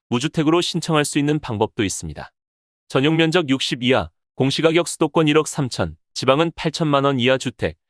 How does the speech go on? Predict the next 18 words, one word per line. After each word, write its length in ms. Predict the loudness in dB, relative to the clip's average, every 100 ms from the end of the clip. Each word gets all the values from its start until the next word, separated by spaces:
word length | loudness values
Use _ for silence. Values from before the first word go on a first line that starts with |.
| _
한 140 | -4
채 140 | 0 -2
소유한 360 | 0 0 0
분들은 400 | 0 -2 0 0 -2 _ _ _ _ _
민영아파트 600 | 0 2 2 0 -2 0
일반 400 | 0 2 2 2
공급에서 560 | 0 0 0 2 0 -2 _ -10
무주택으로 560 | -6 -6 -4 0 2 2
인정합니다. 640 | 0 0 -2 -6 -14 -16 _ _ _ _ _ -4
그리고 320 | 0 2 2
만 280 | 2 2 2
육십 280 | 0 -4
세 180 | 0 2
이상 280 | 4 2 0
부모님이 520 | 0 2 4 2 2
집을 300 | 0 0 0
소유한 360 | 0 0 0 0
경우 320 | -4 -4